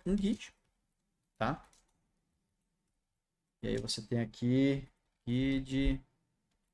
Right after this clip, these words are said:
value. Então, beleza, nós temos agora a nossa identidade, client I D,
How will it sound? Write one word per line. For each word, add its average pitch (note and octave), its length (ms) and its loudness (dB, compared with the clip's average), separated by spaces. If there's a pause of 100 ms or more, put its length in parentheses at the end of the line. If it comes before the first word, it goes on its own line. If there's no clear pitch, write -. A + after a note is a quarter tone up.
(380)
value. G#2 600 -4 (340)
Então, B3 160 10
beleza, F3 300 8
nós C3 120 4
temos D#3+ 220 2
agora C#3 260 8
a - 20 4
nossa B2 240 2
identidade, F#3 540 2
client A#2 280 -2
I F#3 80 2
D, G#3 260 0